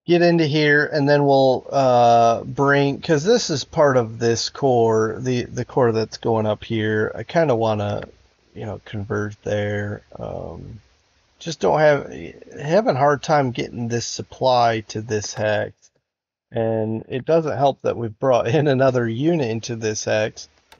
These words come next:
Um, all right. Okay.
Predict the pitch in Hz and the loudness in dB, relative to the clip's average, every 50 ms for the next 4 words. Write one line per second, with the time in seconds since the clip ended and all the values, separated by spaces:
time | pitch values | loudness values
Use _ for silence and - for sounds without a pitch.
0 | _ _ _ _ _ _ _ - 107 104 104 104 101 104 104 101 104 104 101 101 | _ _ _ _ _ _ _ -6 -6 -4 -4 -4 -4 -4 -6 -6 -6 -8 -8 -12
1 | - _ _ _ _ _ _ _ _ _ _ _ _ _ _ _ _ _ _ - | -14 _ _ _ _ _ _ _ _ _ _ _ _ _ _ _ _ _ _ -20
2 | _ _ _ _ _ _ _ _ _ _ _ _ _ _ _ _ _ _ _ _ | _ _ _ _ _ _ _ _ _ _ _ _ _ _ _ _ _ _ _ _
3 | _ _ _ _ _ - - 120 110 107 104 104 107 104 - _ _ _ _ _ | _ _ _ _ _ -6 -4 -2 -2 -2 -2 -2 -4 -6 -8 _ _ _ _ _
4 | - 151 175 190 175 - - 113 90 131 | -2 0 2 2 2 0 0 0 0 -2